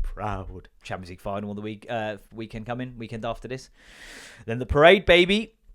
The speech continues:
That's gonna be fucking carnage, man. Taking the boys. And, uh, what's mad, right, on my Arsenal TikTok, I've got people, like, D Ming me. Like, it's, it's been some really nice comments.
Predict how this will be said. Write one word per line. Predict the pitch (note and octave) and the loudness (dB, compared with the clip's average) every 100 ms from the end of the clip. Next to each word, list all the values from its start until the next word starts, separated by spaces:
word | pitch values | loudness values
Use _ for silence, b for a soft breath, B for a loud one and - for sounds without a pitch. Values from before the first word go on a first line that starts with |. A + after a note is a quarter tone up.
| - | -18
That's | A2 - | -16 -16
gonna | - | -18
be | - | -20
fucking | - - - - - | -20 -18 -16 -18 -20
carnage, | - - D2+ D2+ - - | -14 -14 -14 -16 -18 -20
man. | - E2 _ | -20 -20 _
Taking | - A#2+ F#2+ | -10 -8 -8
the | F#2+ | -8
boys. | F2 E2 E2 - _ _ _ _ _ _ | -8 -8 -10 -16 _ _ _ _ _ _
And, | G#2 A2 | -8 -6
uh, | |
what's | C3+ G#3 | -4 -2
mad, | F#3+ A#3+ G#3 | 2 4 4
right, | D#3 | 2
on | D#3 | 0
my | F3 | 2
Arsenal | F#3 E3+ E3+ | 0 -2 -8
TikTok, | D3+ G#3 C#3 A2+ - | -2 -2 -2 -6 -4
I've | D3 - | -4 -4
got | F3 | -4
people, | F#3 F3 | -2 -2
like, | D#3+ | -2
D | E3+ F3+ | 0 2
Ming | G3 C3+ | 2 -2
me. | G#2 G2+ | -6 -6
Like, | F2 C3 | -8 -8
it's, | - | -10
it's | B2+ - - - | -12 -14 -20 -10
been | C3+ | -8
some | B2+ A#2 | -8 -6
really | A#2 G2+ | -4 -4
nice | F#2+ F2+ | -6 -10
comments. | - F2+ D#2 - | -12 -12 -12 -16